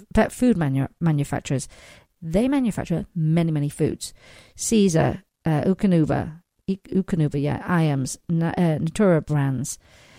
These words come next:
California Natural, Evo, Pedigree, Royal Canin, Sheba,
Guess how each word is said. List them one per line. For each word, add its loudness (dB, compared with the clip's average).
California 0
Natural, 0
Evo, 0
Pedigree, -2
Royal -2
Canin, 0
Sheba, -4